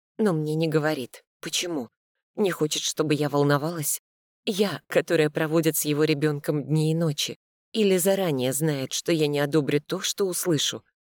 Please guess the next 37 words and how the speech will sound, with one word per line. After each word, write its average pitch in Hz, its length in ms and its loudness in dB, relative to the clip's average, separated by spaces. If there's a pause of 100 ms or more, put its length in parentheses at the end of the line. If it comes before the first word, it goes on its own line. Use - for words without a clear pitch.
(240)
Та 202 160 -2
девушка 160 540 0
у 151 120 2
реки. 156 460 -2 (420)
Если 160 360 2
Лизе 156 320 4
семь, 185 440 -2
то 185 100 -2
ей 185 220 0
должно 151 420 2
быть 147 260 0
никак 185 340 -4
не 185 100 2
меньше 180 320 -2
двадцати 151 460 -2
пяти, 156 340 -4
двадцати 151 440 -2
шести. 147 520 -4 (340)
Хотя 170 380 2
выглядела 170 580 2
она 175 180 2
еще 185 340 -2
моложе. 127 520 -2 (360)
Если 208 340 0
бы 170 160 2
не 175 120 -2
тоненькая 160 540 0
морщинка 160 500 0
между 147 300 0
бровей, 139 420 0 (240)
я 247 160 2
бы 202 120 0
сказала, 185 480 0
что 170 220 0
она 165 160 2
еще 160 240 0
подросток. 160 680 -4